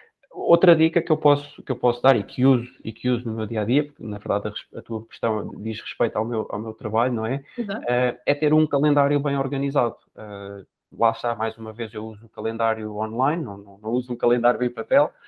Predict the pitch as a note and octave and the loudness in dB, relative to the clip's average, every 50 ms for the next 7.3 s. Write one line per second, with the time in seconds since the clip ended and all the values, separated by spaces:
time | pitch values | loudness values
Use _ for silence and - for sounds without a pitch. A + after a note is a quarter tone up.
0 | - - - _ _ _ A#2+ B2 G#2+ A#2 A#2 - B2 A#2+ B2+ A#2+ A#2+ A2+ - A#2+ | -20 -20 -20 _ _ _ -6 -4 -2 -2 0 0 0 0 2 0 -2 -2 -2 -4
1 | A#2+ A#2 A#2 A#2 A2+ A2 A2+ A#2 A2+ - - A#2+ A#2+ A#2 A2+ G#2+ - - G#2+ A2 | -4 -2 0 0 0 0 0 -4 -6 -2 -2 0 0 0 -2 -4 -6 -10 -10 -10
2 | A2 G#2 - A2+ A2+ A2 G#2+ G#2 - A2+ A#2+ A2 G#2 _ _ - A#2 - A#2 A#2 | -10 -10 -6 -2 -2 -2 -2 -2 -8 -14 -18 -20 -20 _ _ -16 -8 -4 -2 -2
3 | A#2 A#2 B2 B2+ C#3 - C3+ C3+ - - _ _ _ - - - - _ _ - | 0 0 0 0 -2 -2 -4 -6 -8 -10 _ _ _ -20 -20 -20 -20 _ _ -2
4 | - C3 C3 B2+ B2+ B2+ C3 C3 B2+ C3 B2 - - _ _ _ _ - - - | 2 4 4 4 4 2 2 -2 -2 -4 -6 -8 -10 _ _ _ _ -8 -8 -2
5 | - D#3+ D3+ D3+ D3 - - D3 C#3 C3 - C#3 C3+ C3+ B2+ - - - - A#2+ | 0 2 2 2 0 -4 -2 -2 -2 0 0 -2 -2 -2 -4 -6 -8 -6 -4 -2
6 | A#2 A2 A2 B2 C#3+ - - _ - A2+ A2 A2+ G#2+ G#2+ G#2+ G#2+ G#2+ G#2 G#2+ G#2 | -2 -2 -2 -4 -6 -8 -12 _ -8 -6 -4 -4 -4 -4 -4 -6 -6 -6 -6 -8
7 | G#2+ G#2+ G#2+ G#2 G#2 G#2 | -8 -8 -10 -12 -12 -14